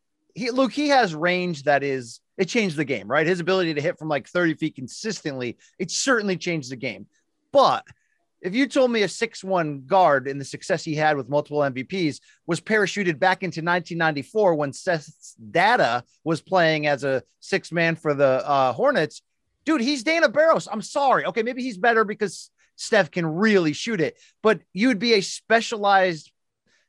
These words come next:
oddity like a Dana Barros, a short, quick guy, uh, who, you know, who, who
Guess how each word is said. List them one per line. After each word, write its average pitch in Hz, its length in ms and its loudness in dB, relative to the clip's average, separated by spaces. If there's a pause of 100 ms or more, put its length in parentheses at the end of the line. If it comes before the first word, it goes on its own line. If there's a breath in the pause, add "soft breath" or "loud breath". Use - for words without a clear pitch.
(140)
oddity 165 600 0
like 160 180 0
a 170 60 0
Dana 170 260 0
Barros, 151 340 2
a 135 60 -10
short, 190 540 -2
quick 208 280 -2
guy, 175 420 2 (460)
uh, 151 40 -4
who, 160 460 -2
you 180 120 -6
know, 139 180 0
who, 170 300 -4
who 156 260 -6